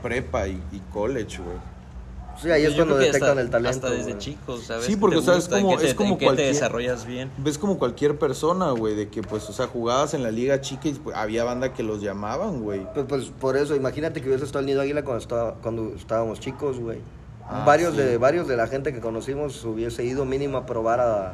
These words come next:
Speaker 2: a
Speaker 1: A
Speaker 2: dos
Speaker 1: ver
Speaker 2: o
Speaker 1: qué
Speaker 2: tres
Speaker 1: pedo.
Speaker 2: equipos, güey, porque, pues, sí, aquí había banda con talento,
Speaker 1: Sí,
Speaker 2: güey.
Speaker 1: aquí, aquí había mucha
Speaker 2: Que
Speaker 1: banda
Speaker 2: ya
Speaker 1: con talento.
Speaker 2: crecimos y se dedicaron a chupar trago y a,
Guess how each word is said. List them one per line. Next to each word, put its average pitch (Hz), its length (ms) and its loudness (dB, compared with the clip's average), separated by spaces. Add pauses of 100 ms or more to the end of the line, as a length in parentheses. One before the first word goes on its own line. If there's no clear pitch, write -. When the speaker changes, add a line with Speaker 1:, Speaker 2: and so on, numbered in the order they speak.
(420)
Speaker 2:
a 117 80 -2
Speaker 1:
A 113 40 0
Speaker 2:
dos 117 180 2
Speaker 1:
ver - 40 -2
Speaker 2:
o - 40 -2
Speaker 1:
qué 123 80 -2
Speaker 2:
tres 120 140 0
Speaker 1:
pedo. 113 180 0
Speaker 2:
equipos, 110 340 -2
güey, 107 180 -6
porque, 110 240 -6
pues, 101 240 -8
sí, 123 140 -4
aquí 120 180 -2
había 135 200 2
banda 165 260 -4
con 135 160 -6
talento, 110 460 -4
Speaker 1:
Sí, 135 140 0
Speaker 2:
güey. 131 120 6
Speaker 1:
aquí, 123 160 -2
aquí 120 400 -2
había 127 160 0
mucha 127 300 -4
Speaker 2:
Que 135 60 4
Speaker 1:
banda 143 100 6
Speaker 2:
ya 165 100 10
Speaker 1:
con - 80 2
talento. 160 220 2
Speaker 2:
crecimos 190 320 4
y 143 60 -4
se 131 100 0
dedicaron 131 440 4
a 165 100 2
chupar - 360 0
trago 151 400 6
y 139 40 4
a, 120 280 4